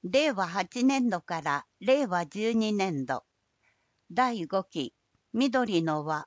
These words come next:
支え合いプラン。美保地区、地区別計画。写真があります。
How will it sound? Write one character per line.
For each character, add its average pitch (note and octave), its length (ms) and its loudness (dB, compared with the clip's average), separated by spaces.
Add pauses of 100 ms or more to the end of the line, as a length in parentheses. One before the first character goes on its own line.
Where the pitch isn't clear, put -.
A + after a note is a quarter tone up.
支 - 160 -10 (180)
え A3+ 280 0
合 F#3+ 100 2
い F#3 140 -8
プ - 180 -8
ラ B2+ 160 -8
ン。 G2+ 60 -18 (960)
美 F#3+ 160 0
保 A#3+ 180 -2
地 - 280 -14
区、 C#3+ 200 -6 (600)
地 - 120 -12
区 C4 180 -2
別 A#3 360 -2
計 G3 320 -4
画。 A#2+ 200 -12 (2000)
写 G3+ 180 2
真 B3+ 380 2
が A3 140 0
あ G#3 40 0
り F3+ 180 -4
ま E3 200 -2
す。 - 240 -20